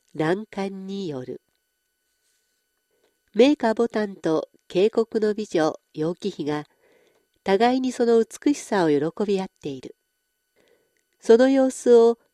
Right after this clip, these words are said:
玄宗皇帝は、笑顔でずっと眺めている。こんな風に、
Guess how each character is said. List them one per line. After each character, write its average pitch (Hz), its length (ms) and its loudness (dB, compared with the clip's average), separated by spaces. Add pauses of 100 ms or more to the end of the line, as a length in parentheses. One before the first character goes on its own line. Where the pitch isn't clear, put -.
(160)
玄 180 240 4
宗 214 220 0
皇 226 240 -2
帝 185 260 -2
は、 160 240 -4 (420)
笑 180 160 0
顔 196 260 0
で 143 180 -2
ず - 160 -8
っ - 20 -4 (160)
と 196 140 -2
眺 160 320 -6
め 185 100 -4
て - 140 -12
い 131 160 -12
る。 - 140 -18 (1800)
こ 240 140 6
ん 254 40 2
な 285 120 2
風 277 260 2
に、 220 260 -4